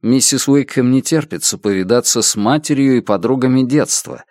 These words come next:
Если супруги эмигрируют, вероятность, что они встретятся вновь, маловероятна". Сэмюэл Корнбиндер встал, собираясь уходить. "Вы правы, маловероятно",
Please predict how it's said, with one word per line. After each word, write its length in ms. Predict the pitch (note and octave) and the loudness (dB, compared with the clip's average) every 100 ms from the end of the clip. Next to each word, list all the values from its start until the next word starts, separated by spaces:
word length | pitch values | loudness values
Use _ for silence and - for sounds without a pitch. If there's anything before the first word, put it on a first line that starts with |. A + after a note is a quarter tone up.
| _ _ _ _ | _ _ _ _
Если 340 | G2 A2+ - | -2 0 0
супруги 640 | F#3 F#3 D#3+ D#3+ D3+ D3+ C#3 | 0 -2 0 0 4 4 4
эмигрируют, 720 | B2+ G#2 G2+ C3+ E3 D#3 D3 | 4 2 2 2 2 0 0
вероятность, 600 | B2 A#2 A#2+ A2+ A2 F#2+ | 2 4 2 0 -2 -4
что 160 | - | -2
они 180 | A2 G#2 | -2 -2
встретятся 640 | G2 - A2 F#2+ F#2+ - F2+ | -4 -2 -2 -2 -4 -4 -4
вновь, 440 | F2+ B2 C#3 - _ _ _ - | -2 -2 -2 -6 _ _ _ -8
маловероятна". 1300 | - A2+ C#3 D#3 D#3 C#3 C3 A#2+ D#2+ - - C2 - - _ _ _ _ _ _ _ _ _ _ _ _ | 0 2 4 4 2 2 2 -2 -4 -12 -14 -16 -16 -20 _ _ _ _ _ _ _ _ _ _ _ _
Сэмюэл 500 | - - A#2 A#2 A2+ | -4 0 2 2 0
Корнбиндер 760 | - A#2 B2 B2 C3 C3 B2+ A2+ | 0 0 2 2 2 4 2 0
встал, 400 | - - F#2 F2 | -4 0 0 0
собираясь 560 | - E2+ F2 G2 - | -4 -4 0 0 -2
уходить. 540 | G2 - F2 D2+ - - _ _ _ _ _ _ - - - _ - | -6 -6 -6 -8 -14 -20 _ _ _ _ _ _ -20 -20 -20 _ -2
"Вы 120 | A#3+ | -2
правы, 500 | - C3+ A2+ A#2+ A2+ - - - - - | 2 2 2 0 -2 -8 -14 -18 -16 -2
маловероятно", 1000 | D3+ E3+ D#3+ E3 E3 C3 F2+ - F#2+ | 2 4 4 2 2 0 -2 -6 -8